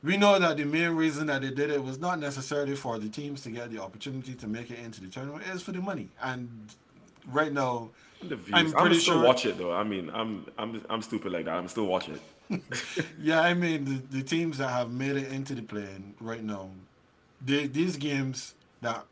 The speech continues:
Speaker 1: are both tonight and tomorrow night are probably going to be the highest rated games in the N B A until we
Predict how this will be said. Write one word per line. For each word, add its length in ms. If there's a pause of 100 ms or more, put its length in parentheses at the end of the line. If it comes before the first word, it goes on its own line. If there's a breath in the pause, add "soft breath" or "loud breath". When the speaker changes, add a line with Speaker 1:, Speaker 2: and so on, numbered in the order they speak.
(100)
Speaker 1:
are 200
both 460
tonight 480 (320 soft breath)
and 180
tomorrow 320
night 240 (300 loud breath)
are 120
probably 360
going 220
to 140
be 240
the 260
highest 500
rated 460
games 500 (320 soft breath)
in 180
the 120
N 160
B 320 (160)
A 60
until 260
we 240